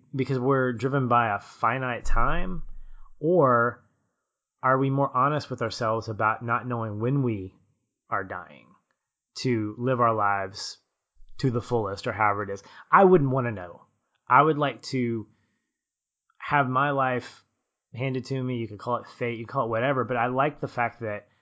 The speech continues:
I would feel like I'm in control, at least at some point. I mean, I, that, I, I'm not in control 'cause I die at some point. But if I knew that I had a limited lifespan,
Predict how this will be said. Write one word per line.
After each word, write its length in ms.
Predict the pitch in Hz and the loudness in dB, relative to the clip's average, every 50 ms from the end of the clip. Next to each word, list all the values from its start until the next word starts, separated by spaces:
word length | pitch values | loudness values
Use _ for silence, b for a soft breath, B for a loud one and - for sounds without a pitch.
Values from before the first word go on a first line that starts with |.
| _ _ _ | _ _ _
I 100 | 135 143 | -2 0
would 180 | 139 127 117 - | 0 -2 -4 -6
feel 200 | - 139 139 131 | -2 -2 0 2
like 180 | 123 117 113 | 0 0 0
I'm 160 | 120 113 113 113 | -2 -4 -4 -4
in 120 | 110 107 | -6 -8
control, 560 | - 107 101 95 - - 107 95 95 92 98 110 | -10 -10 -12 -12 -10 -8 -8 -8 -8 -10 -12 -14
at 80 | 107 107 | -14 -14
least 220 | 104 104 - - | -14 -14 -16 -16
at 60 | - - | -18 -14
some 180 | - 110 104 | -12 -12 -12
point. 160 | - - - | -12 -12 -10
I 20 | 123 | -6
mean, 100 | 117 107 | -6 -6
I, 40 | 113 - - _ _ - - - | -6 -8 -12 _ _ -20 -6 -6
that, 200 | 131 117 104 - _ _ _ _ _ _ 117 | -6 -6 -6 -12 _ _ _ _ _ _ -20
I, 220 | 117 - _ 120 | -20 -12 _ -6
I'm 80 | 113 127 | -4 -2
not 160 | 131 123 113 107 | -2 -2 -4 -4
in 60 | 104 | -8
control 260 | 101 - 113 107 107 | -10 -6 -6 -6 -6
'cause 140 | 104 101 107 | -6 -6 -6
I 60 | 104 | -6
die 240 | 101 107 104 98 101 | -4 -2 -4 -4 -4
at 100 | - - | -6 -8
some 220 | - 110 107 104 | -8 -8 -8 -8
point. 280 | - - 104 95 87 - _ _ _ _ _ _ _ _ _ _ _ _ _ _ | -10 -14 -16 -18 -18 -20 _ _ _ _ _ _ _ _ _ _ _ _ _ _
But 100 | - 123 | -6 -4
if 80 | 104 151 | 0 0
I 100 | 151 151 | 2 2
knew 280 | 147 143 147 151 147 | 2 2 2 2 2
that 100 | 131 127 | 2 2
I 100 | 123 131 | 0 0
had 200 | 120 113 127 120 | 0 -2 -2 -2
a 40 | 113 | -2
limited 440 | 110 110 117 123 127 127 - 123 107 | -4 -4 -6 -6 -6 -6 -8 -8 -6
lifespan, 640 | 107 104 107 120 - - - 151 151 147 147 147 | -4 -4 -4 -4 -6 -8 -10 -8 -6 -6 -6 -8